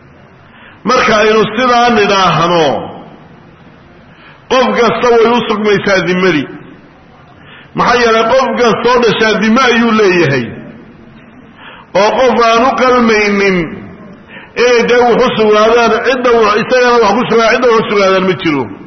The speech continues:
Marka wuxuu noqonayaa, ahal buu noqonayaa inay wax u waajibaan, waxna ku waajibaan. Saa daraaddeed baa wuxuu leeyahay, waxaynu odhanaynaa,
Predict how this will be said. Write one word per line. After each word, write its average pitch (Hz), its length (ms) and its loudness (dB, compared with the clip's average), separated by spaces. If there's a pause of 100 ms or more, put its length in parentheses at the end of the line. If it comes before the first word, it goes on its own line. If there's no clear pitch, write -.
(760)
Marka 214 300 -2
wuxuu 220 300 2
noqonayaa, 214 640 0
ahal 226 240 2
buu 226 140 2
noqonayaa 214 420 2
inay 214 180 2
wax 185 200 0
u 233 80 0
waajibaan, 240 500 0
waxna 160 240 0
ku 165 120 -2
waajibaan. 139 460 -4 (1300)
Saa 214 220 -2
daraaddeed 214 520 2
baa 214 140 2
wuxuu 226 280 2
leeyahay, 214 240 2
waxaynu 214 380 2
odhanaynaa, 214 680 2